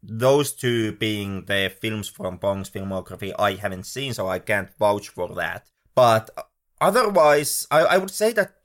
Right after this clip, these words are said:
that poverty and, and the s-, and the class divide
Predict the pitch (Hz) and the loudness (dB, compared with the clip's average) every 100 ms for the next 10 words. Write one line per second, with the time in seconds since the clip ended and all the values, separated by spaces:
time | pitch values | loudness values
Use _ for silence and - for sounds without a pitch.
0 | _ - 151 - 160 165 160 135 135 127 | _ -2 -2 0 0 2 2 0 -2 -2
1 | 127 123 120 120 - 123 117 - - - | 0 0 0 -4 -2 -4 -4 -8 -10 -16
2 | 120 - 123 120 - 127 131 143 143 - | -16 -2 0 0 -4 0 4 6 4 2
3 | 113 107 101 113 113 110 95 85 - | -6 -6 2 6 6 6 4 0 -10